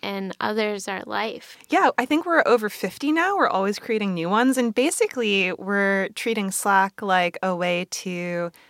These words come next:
Speaker 2: have a bunch of different email threads that we decide are probably indefinite from the start.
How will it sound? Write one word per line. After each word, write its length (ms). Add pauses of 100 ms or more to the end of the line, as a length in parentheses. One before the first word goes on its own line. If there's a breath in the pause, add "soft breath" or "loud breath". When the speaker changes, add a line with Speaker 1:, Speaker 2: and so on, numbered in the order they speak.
(140 soft breath)
Speaker 2:
have 440
a 80
bunch 220
of 80
different 340
email 320
threads 520
that 320
we 540 (840 soft breath)
decide 440
are 60
probably 500
indefinite 560
from 160
the 80
start. 500